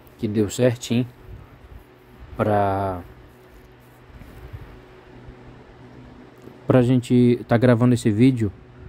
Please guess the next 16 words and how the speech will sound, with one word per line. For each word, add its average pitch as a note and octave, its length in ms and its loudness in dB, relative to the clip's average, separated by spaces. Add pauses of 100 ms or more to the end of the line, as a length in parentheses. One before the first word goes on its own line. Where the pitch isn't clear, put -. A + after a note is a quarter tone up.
(500)
porque G#2+ 320 0
eu A2+ 120 6
acho A#2+ 260 0
que A#2 140 0
nesse A2+ 240 0
pacote A2 480 -2
aqui A2 220 2
tem A#2+ 500 2 (560)
umas A#2 300 0
coisas A2 400 2
pra A#2 180 2
relógio A2 520 2
também G#2+ 380 0
que G#2+ 100 -4
eu G#2+ 60 2
pedi. A2 440 0